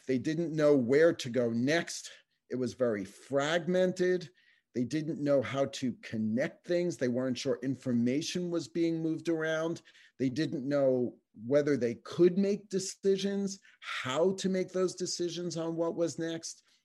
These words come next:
People who were working with them, their own families,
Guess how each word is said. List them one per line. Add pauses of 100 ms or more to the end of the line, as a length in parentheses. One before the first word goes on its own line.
(160)
People
who
were
working (100)
with
them, (200)
their
own (140)
families,